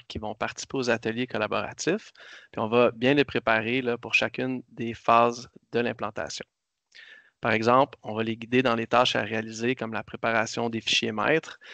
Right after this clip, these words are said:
et les accompagner tout au long des tests d'acceptation. Tranquillement, vos super utilisateurs vont apprendre à maîtriser leurs nouveaux processus et leurs nouvelles solutions. Puis l'objectif, c'est qu'à terme, euh, tout le monde soit cent pour cent prêt le jour du go live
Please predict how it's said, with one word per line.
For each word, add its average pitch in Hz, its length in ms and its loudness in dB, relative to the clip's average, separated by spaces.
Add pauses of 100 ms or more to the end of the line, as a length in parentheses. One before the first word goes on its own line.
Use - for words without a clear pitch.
(180)
et 123 140 2
les 123 160 2
accompagner 117 580 0
tout - 200 -4
au 175 40 6
long 139 140 6
des 120 140 0
tests 123 320 2
d'acceptation. - 680 -4 (1120)
Tranquillement, 127 520 4
vos 139 120 4
super 131 320 2
utilisateurs 120 680 0
vont 117 140 -2
apprendre 123 500 -2
à 117 180 -2
maîtriser 120 440 -2
leurs 120 160 2
nouveaux 117 200 -4
processus 131 720 -2
et 120 80 -2
leurs 117 180 2
nouvelles 117 300 -2
solutions. 117 580 -4 (460)
Puis 127 100 0
l'objectif, 127 560 4
c'est - 220 -2
qu'à 113 180 0
terme, 127 460 2 (260)
euh, - 80 -10
tout - 120 -10
le 123 80 2
monde 139 100 2
soit 117 180 0
cent 135 300 2
pour 120 200 -2
cent 120 360 0
prêt 123 260 2
le 117 120 0
jour 120 180 -4
du 123 80 -12
go 117 180 -2
live 131 400 2